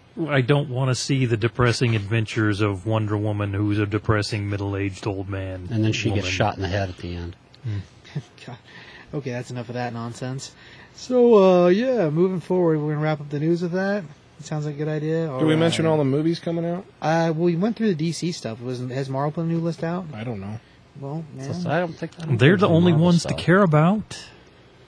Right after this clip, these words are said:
Speaker 3: The, well, 'cause they're
Speaker 2: I guess they
Speaker 3: Marvel.
Speaker 2: showed some footage from the Ant-Man movie at the con, but I don't.
Speaker 4: Yeah, but that footage is, like, three or four years old.
Speaker 3: Was it just the test stuff?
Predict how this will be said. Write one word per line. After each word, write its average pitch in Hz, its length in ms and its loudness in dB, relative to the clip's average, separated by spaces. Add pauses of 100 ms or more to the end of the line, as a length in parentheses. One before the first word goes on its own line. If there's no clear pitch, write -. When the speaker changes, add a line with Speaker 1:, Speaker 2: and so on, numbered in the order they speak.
(280)
Speaker 3:
The, 139 80 -12
well, 127 320 -6 (100)
'cause 123 200 -12
they're 120 300 -8
Speaker 2:
I 123 100 2
guess 175 200 6
they 123 100 2
Speaker 3:
Marvel. 113 140 0
Speaker 2:
showed 113 160 2
some 101 140 -2
footage 104 320 0
from 90 160 -8
the 90 60 -4
Ant-Man 80 380 -6
movie 71 240 -10
at 65 100 -12
the - 60 -20
con, 65 380 -10
but 65 140 -12
I 73 140 -10
don't. 64 160 -12 (220)
Speaker 4:
Yeah, 160 120 0
but 139 120 -2
that 175 220 2
footage 156 340 0
is, 117 120 -4
like, 113 120 -6
three 135 280 -4
or 117 60 -6
four 131 220 -8
years 110 220 -6
old. 113 240 -8 (600)
Speaker 3:
Was 143 140 -2
it 131 60 -4
just 127 160 -6
the 120 80 -10
test 117 220 -6
stuff? 151 280 -6